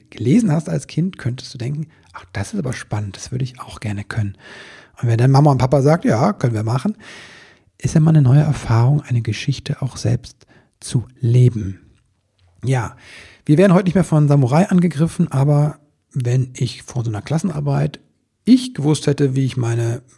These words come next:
meinen Stress regulieren kann, dann hätte mir das wahrscheinlich viel geholfen. Hätte, keine Ahnung, <laughs> hätte, hätte Fahrradkette. Aber du kannst jetzt einen Unterschied machen für dein Kind.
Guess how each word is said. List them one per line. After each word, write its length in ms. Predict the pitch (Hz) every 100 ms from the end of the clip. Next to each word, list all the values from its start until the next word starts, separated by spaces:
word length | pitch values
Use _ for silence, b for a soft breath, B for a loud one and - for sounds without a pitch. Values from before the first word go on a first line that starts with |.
| _
meinen 180 | - 117
Stress 320 | - 202 190
regulieren 520 | 160 147 135 131 123 - _ _ _ _ _ _ _ _ _ _ _ -
kann, 360 | - 135 147
dann 200 | - 117
hätte 200 | 95 131
mir 120 | 117
das 180 | 135 151
wahrscheinlich 400 | 127 - 117 123
viel 120 | -
geholfen. 480 | 120 127 110 - - _
Hätte, 340 | - 127 127 127 - _
keine 220 | - 123 117
Ahnung, 240 | 131 135 B B B
<laughs> 240 | B B
hätte, 220 | 131 131
hätte 180 | 127 127
Fahrradkette. 600 | - 160 165 - 151 139 B B B B
Aber 240 | - 127 123
du 240 | 151 180
kannst 300 | - 151 131
jetzt 180 | 135 -
einen 100 | 143
Unterschied 340 | 135 127 131
machen 240 | 123 107 127
für 120 | 139
dein 220 | 117 110
Kind. 300 | - 160 175